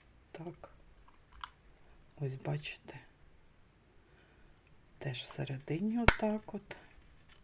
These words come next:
І ось так. Ось такі два годиннички. Ось така тут ручечка.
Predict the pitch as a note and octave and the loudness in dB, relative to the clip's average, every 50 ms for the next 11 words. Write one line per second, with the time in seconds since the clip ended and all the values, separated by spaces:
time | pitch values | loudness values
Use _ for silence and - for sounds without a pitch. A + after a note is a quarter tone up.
0 | - - - - - - - G#3+ A3 G3 D3+ C#3 D3 - - - - - A#2+ A#2+ | -20 -20 -20 -20 -12 -2 2 2 2 2 0 -2 -4 -8 -14 -12 -8 -8 -8 -8
1 | - - - - - - - - - - - - - - - - - - - - | -8 -12 -18 -20 -20 -20 -20 -20 -20 -20 -20 -20 -20 -18 -18 -18 -18 -20 -20 -20
2 | - - G#3+ A#3 A#3+ - - - - D#3 - - E3 D3+ D3+ D3+ D3+ D3 C3 B2 | -12 -2 0 0 0 0 0 0 2 2 4 4 2 2 4 6 6 6 6 6
3 | C3+ C3+ C#3 - C3 B2+ B2 C3 C#3+ D#3 D3+ - - - - A#3 B3+ C4+ A#3 - | 4 2 2 2 4 4 4 4 4 2 0 -2 -4 0 2 2 2 2 2 -2
4 | - - - C3 A#2+ - - - B2+ B2 - B2+ B2 - - - - - - D3 | -4 -2 -2 -2 -2 -4 -6 -8 -6 -4 -4 -6 -6 -6 -10 -14 -12 -8 -4 -2
5 | D3+ F#3+ G3 - - A3 G#3+ - - - - - A3+ A#3 | -2 -2 -2 -2 -4 -4 -4 -4 -6 -6 -2 0 0 0